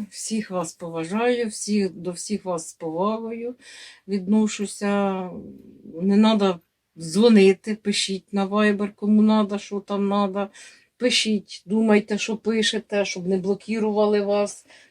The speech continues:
зразу. Тому що немає в мене ні, ні, ні інтересу, ні натхнення переписуватися там в дурних будь переписках. Ні, до свидання і все.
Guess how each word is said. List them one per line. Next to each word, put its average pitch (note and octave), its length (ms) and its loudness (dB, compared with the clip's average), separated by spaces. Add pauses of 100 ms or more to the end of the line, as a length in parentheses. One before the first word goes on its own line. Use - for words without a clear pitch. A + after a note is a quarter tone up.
(140)
зразу. G3+ 760 4 (1040)
Тому G#3 300 4
що G3 240 0
немає F#3+ 560 6
в F3 60 2
мене F3+ 460 -2 (680)
ні, A#3+ 460 10
ні, A#3+ 240 8
ні A#3 320 6
інтересу, B3+ 720 4
ні G#3+ 180 6
натхнення A#3+ 800 4 (380)
переписуватися C4 840 6
там G#3+ 240 2
в F#3 60 -4
дурних A3+ 420 6
будь G#3 220 -6
переписках. F3+ 800 -4
Ні, C4+ 240 4
до A3 140 -6
свидання G#3+ 520 0
і G3 80 -4
все. - 260 -16